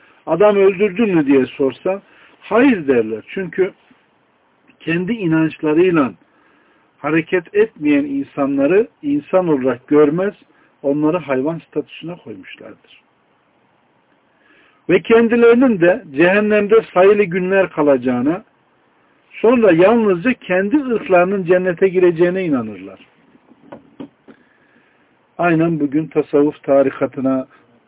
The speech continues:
tarikatlara baktığımız zaman veya birçok fırkalara, onlar da kendilerinin ebedi cennetlik olduklarını zannederler.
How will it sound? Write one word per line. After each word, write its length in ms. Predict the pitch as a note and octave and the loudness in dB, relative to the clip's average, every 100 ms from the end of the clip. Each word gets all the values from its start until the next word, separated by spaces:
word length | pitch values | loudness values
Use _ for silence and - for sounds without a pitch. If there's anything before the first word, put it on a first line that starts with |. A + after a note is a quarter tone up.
| _ _ _ - A#2+ | _ _ _ -20 -20
tarikatlara 840 | - C3 C3+ - C#3 - C3+ C3+ B2+ | -2 0 0 -2 -6 -2 2 2 0
baktığımız 600 | B2+ - C3+ C3 B2+ A#2 | -6 -6 -4 -2 -4 -4
zaman 380 | A#2+ B2 B2 | -4 -4 -4
veya 320 | B2 B2+ B2+ A#2+ | -4 -2 -4 -2
birçok 400 | E3+ - C#3 - | -4 -4 -10 -8
fırkalara, 720 | - B2 B2+ A#2 B2 F3+ D4 _ _ _ _ _ _ _ _ - | -12 -10 -6 -4 -2 -2 -4 _ _ _ _ _ _ _ _ -4
onlar 440 | D3 D3+ F3 F#3 D3 | 2 2 2 2 2
da 120 | C3+ | 0
kendilerinin 720 | - C#3+ C#3+ C3+ C3+ C#3 F#3+ | 2 0 2 2 2 0 -4
ebedi 520 | D#3 D3 D3+ C#3+ F3 | -4 0 0 -2 -6
cennetlik 580 | C#3 D#3 D#3+ D#3+ - - | 0 0 0 -8 -12 -8
olduklarını 560 | F3+ E3 E3 F3 F3+ F3+ | -8 -8 -10 -8 -8 -8
zannederler. 800 | D3+ G#2 G2+ F#2 F2 D#2 - | -10 -10 -14 -20 -20 -20 -20